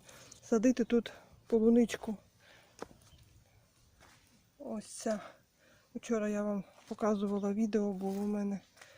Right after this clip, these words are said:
отримали посилочку від, е, Любушки нашої. Така добра жіночка. Щиро дякуємо. Е, зараз хочу, е, висадити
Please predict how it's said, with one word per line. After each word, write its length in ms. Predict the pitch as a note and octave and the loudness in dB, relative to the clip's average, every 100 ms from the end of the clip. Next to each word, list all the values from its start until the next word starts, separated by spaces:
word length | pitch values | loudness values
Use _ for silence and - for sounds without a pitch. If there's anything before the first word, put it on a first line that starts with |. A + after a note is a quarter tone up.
| - - | -20 -14
отримали 520 | G3 A3 A3 G#3 G3+ | -6 -2 0 0 -2
посилочку 680 | G#3 G3+ A3+ G#3+ - - G#3 F3 - _ _ _ - - _ - | -6 -6 -2 -2 -4 -8 -10 -10 -20 _ _ _ -20 -20 _ -6
від, 240 | A3 G3+ - | -4 -4 -6
е, 220 | - F#3 - - - G#3+ | -10 -12 -16 -20 -16 -2
Любушки 520 | A3+ G#3+ G3+ - G#3+ | 0 0 -2 -2 -2
нашої. 480 | G3 G3 A3 G#3 F#3 _ - - - _ _ _ | 0 -2 -2 -4 -6 _ -20 -20 -20 _ _ _
Така 300 | - - F#3 - - _ _ _ _ _ _ A3 | -12 -6 -8 -8 -20 _ _ _ _ _ _ 2
добра 360 | A3+ G#3 G#3 | 4 4 2
жіночка. 580 | G3 A3 A#3 G#3 - F#3 - - - _ _ _ - - - - - - _ _ _ | 2 2 2 2 -4 -12 -14 -20 -20 _ _ _ -20 -20 -20 -20 -20 -20 _ _ _
Щиро 320 | - A#3+ A3 G#3 | -8 -2 2 4
дякуємо. 640 | G#3+ G#3 - G3 G3 F#3 - - - - - - - - - _ - | 4 2 0 -2 -2 -4 -10 -14 -20 -20 -20 -18 -10 -10 -12 _ -4
Е, 320 | A3 G#3+ G#3 | -2 0 0
зараз 360 | G3+ A#3 A3+ - | 0 2 2 0
хочу, 720 | A#3+ A3 A#3 G#3+ - F#3+ F3+ - - - | 0 0 2 0 2 -2 -2 -6 -8 -12
е, 40 | G#3+ - | -14 -6
висадити 800 | G3+ A#3+ - A#3 A#3 - B3+ | 0 0 2 4 4 6 4